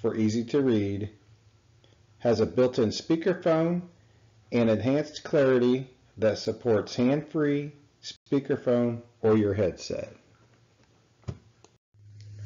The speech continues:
The power user or secretary phone we are offering is the Cisco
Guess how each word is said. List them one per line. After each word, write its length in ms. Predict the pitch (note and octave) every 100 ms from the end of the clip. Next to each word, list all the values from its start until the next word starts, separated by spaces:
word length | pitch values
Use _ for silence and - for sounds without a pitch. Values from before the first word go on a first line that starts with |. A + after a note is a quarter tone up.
| - - - - - -
The 100 | -
power 400 | - C3+ F#3 F#3+
user 560 | C#3+ C3 C#3+ D3 - -
or 100 | A#2+
secretary 600 | A2 C#3+ D#3 C3+ A#2+ A2
phone 400 | G#2+ G#2+ G#2+ G#2
we 120 | A2
are 200 | B2 C3+
offering 680 | A#2 A2+ - G#2 G2+ G#2+ - -
is 180 | G2
the 80 | A2
Cisco 520 | A2 C3+ - G#2+ G2